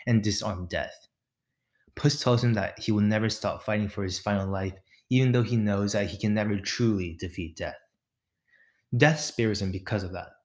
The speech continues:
saying that Puss is no longer the arrogant legend who believed himself immortal, and promises to meet him again the day he dies. Jack Horner, meanwhile, breaks out of his magic bottomless bag and seizes the map,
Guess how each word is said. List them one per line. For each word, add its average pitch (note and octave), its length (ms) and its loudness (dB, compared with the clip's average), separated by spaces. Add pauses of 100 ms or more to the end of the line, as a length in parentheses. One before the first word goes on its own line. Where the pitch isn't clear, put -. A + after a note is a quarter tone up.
(340)
saying A#2+ 360 4
that G#2 140 0
Puss A#2+ 180 0
is A#2+ 100 4
no B2 180 4
longer A#2 320 0
the - 180 -10
arrogant G2 440 -6
legend F#2+ 320 -6
who A2 80 -2
believed A#2+ 320 0
himself A2+ 340 0
immortal, F#2+ 640 -2 (540)
and A#2+ 100 2
promises D3+ 480 4
to G#2+ 120 0
meet G#2 220 6
him A2+ 120 4
again F#2+ 420 0
the G2 80 0
day F#2 160 -2
he F2 140 -6
dies. - 560 -6 (1700)
Jack D3 320 4
Horner, G#2+ 340 4
meanwhile, F#2 540 -2 (260)
breaks B2 320 2
out A2+ 140 -2
of G#2 80 2
his G2 100 0
magic G2 400 -2
bottomless F#2 340 -6
bag G2 300 -2 (340)
and A2 140 2
seizes C3+ 340 2
the G#2+ 120 2
map, F2+ 340 -2